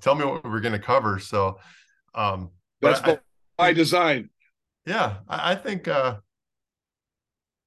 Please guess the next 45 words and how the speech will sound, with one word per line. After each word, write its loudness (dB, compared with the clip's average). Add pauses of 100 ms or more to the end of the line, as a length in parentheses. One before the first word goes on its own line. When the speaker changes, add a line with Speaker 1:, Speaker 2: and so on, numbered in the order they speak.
(180)
Speaker 1:
you -4
know, 4
one -2
thing -6
you -8
taught -2
me, -6
you -6
know, 2
this -4
is -8
a -6
podcast, -2
right? -6 (200)
So -10
we're, -6
we're -2
both -2
talking -2
and -8
going -4
back -4
and -6
forth, -6
but, -8
uh, -6 (380)
one -2
of 0
the -4
best 2
values 0
or -4
best, -2
uh, -2
lessons -2 (340)
that -4
you -4
taught 0
me, -2
and, -6 (480)
and -4
you've -6
given -2
me 0
some -6